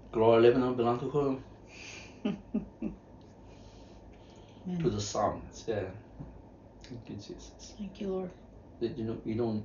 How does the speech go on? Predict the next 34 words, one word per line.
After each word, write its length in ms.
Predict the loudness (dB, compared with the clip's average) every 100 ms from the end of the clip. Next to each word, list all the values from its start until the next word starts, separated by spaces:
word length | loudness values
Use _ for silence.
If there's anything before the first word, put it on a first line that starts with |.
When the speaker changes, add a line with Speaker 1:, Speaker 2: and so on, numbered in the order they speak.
| -4
Speaker 1:
interfere, 760 | -4 -2 2 8 8 8 2 0 -6 -14 -16 -8
don't 300 | -6 -6 -8 -12
falsely 920 | -4 0 2 0 -2 -4 -4 -4 -6 -10 -12
or 140 | 0 2
Speaker 2:
Mm-hmm. 120 | 4
Speaker 1:
foolishly 400 | 4 2 0 -2
volunteer. 760 | -4 -4 -8 -6 0 4 4 6
Speaker 2:
Mm-hmm. 440 | 4 4 2 0 -4 -16 -20 -10
Speaker 1:
But 80 | -4
at 60 |
the 60 | -4
same 280 | 0 0 4
time, 580 | 4 4 4 2 0 -6 -12 -18 -12
we 80 | -6
have 200 | -2 0 0
authority, 480 | -2 0 2 2
power. 520 | 2 0 0 0 -4 -4
We 300 | -6 -4 -4 -6 -4
do 100 | -4
what 240 | -2 -4
we 100 | -6 -10 0
do. 300 | 0 2 -2
God 320 | -8 -8 -8 -8 -12 -20 -20 -20 -20 -20 -20 -14
said 300 | -6 -4 -4
it 200 | -8 -10
be 60 |
our 300 | -12 -12 -14
course. 280 | -12 -10 -10 -8
Hallelujah. 600 | -8 -8 -8 -10 -12 -6
Speaker 2:
Thank 220 | -6 -4
you, 80 | -2
Lord. 220 | -2 -4
Speaker 1:
So, 460 | -6 -12 -16 -14
yeah. 40 | -14